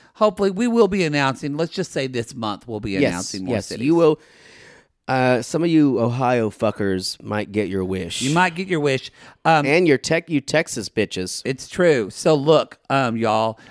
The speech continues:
Speaker 1: uh, one of the ways that you can help support this show is leaving a review on Apple Podcasts and leaving a review now on Spotify. You
Speaker 2: Yeah.
Speaker 1: can do that as well. Also, we highly encourage you, if we say something on the show or you like it, tweet it out. Or if we have an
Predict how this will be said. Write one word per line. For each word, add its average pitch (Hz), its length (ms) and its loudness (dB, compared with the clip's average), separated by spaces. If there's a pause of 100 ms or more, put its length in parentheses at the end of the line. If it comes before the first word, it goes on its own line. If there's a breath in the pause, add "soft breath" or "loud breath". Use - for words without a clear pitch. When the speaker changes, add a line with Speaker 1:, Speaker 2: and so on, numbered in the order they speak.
(140 loud breath)
Speaker 1:
uh, 127 220 -2 (300)
one 135 320 -2
of 175 60 2
the 185 60 0
ways 156 240 2
that 147 60 -10
you 131 120 -8
can - 120 -4
help 139 180 -6
support 127 360 -6
this 120 160 -8
show 113 420 -2
is 117 160 -10
leaving 127 280 -2
a 117 40 -4
review 101 240 -4
on 113 100 -4
Apple 95 200 -6
Podcasts 110 720 -4
and 110 200 -10
leaving 135 240 -4
a 131 40 -2
review 123 200 -4
now 120 220 -4
on 107 140 -4
Spotify. 127 800 -4 (340 loud breath)
You 110 80 -2
Speaker 2:
Yeah. 101 80 -2
Speaker 1:
can 120 100 -6
do 120 140 -4
that 113 160 -2
as 107 120 -8
well. 127 220 -2
Also, 170 440 2
we 135 280 -6
highly 214 380 0
encourage 147 420 -2
you, 131 140 -2 (460 soft breath)
if 180 200 -4
we 185 140 -6
say 190 340 -6
something 208 300 -8
on 208 100 -6
the 202 80 -6
show 208 540 -2
or 143 100 -6
you 113 200 -8
like 143 320 -4
it, 208 180 -6 (300 soft breath)
tweet 226 260 -4
it 226 120 0
out. 202 360 0 (220 soft breath)
Or 151 100 -2
if 147 120 -6
we 165 100 -2
have 165 120 0
an 117 120 0